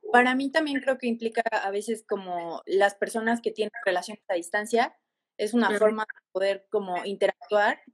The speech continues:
Speaker 1: de una forma que solamente son, o implica como, ah, te digo, eh, que te quiero, que me gustas, o sea, es como,
Speaker 2: Ujú.
Speaker 1: mm, te puedo enseñar que me siento bien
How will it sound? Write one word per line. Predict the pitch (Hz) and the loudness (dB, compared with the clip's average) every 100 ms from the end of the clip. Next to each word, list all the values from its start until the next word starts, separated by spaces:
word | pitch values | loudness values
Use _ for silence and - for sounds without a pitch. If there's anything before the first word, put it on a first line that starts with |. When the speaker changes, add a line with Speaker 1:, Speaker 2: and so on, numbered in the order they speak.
| _ | _
Speaker 1:
de | - 185 180 175 | -8 -4 -2 -4
una | 208 214 | -4 -6
forma | 208 202 196 185 | -4 -6 -8 -12
que | 180 - _ | -16 -20 _
solamente | 214 202 190 190 196 | -2 0 -4 -10 -14
son, | 196 190 185 - | -14 -12 -12 -12
o | 175 185 | -10 -8
implica | 185 202 208 | -6 0 0
como, | 185 175 170 165 | 0 -4 -4 0
ah, | 196 - _ _ | 0 -2 _ _
te | - | 0
digo, | 190 220 220 214 - _ _ _ _ | 2 4 4 2 -6 _ _ _ _
eh, | 175 175 | -6 -4
que | 170 | -4
te | 185 170 | -8 -2
quiero, | 208 208 196 180 | 2 4 4 2
que | 175 | -4
me | 175 | -4
gustas, | 240 262 180 160 - | -6 -4 -4 -6 -10
o | 175 | -10
sea, | 185 175 | 2 2
es | 180 - | 2 -4
como, | 196 180 | -8 0
Speaker 2:
Ujú. | 240 240 226 240 - _ - | 2 4 2 -2 -8 _ -12
Speaker 1:
mm, | 196 190 185 - | -8 -6 -8 -2
te | 208 | -2
puedo | 214 233 | 8 8
enseñar | 240 220 214 214 | 8 2 0 2
que | 220 220 | 0 2
me | 233 | 0
siento | 220 208 202 | -4 -8 -6
bien | 208 214 233 | -6 -6 -6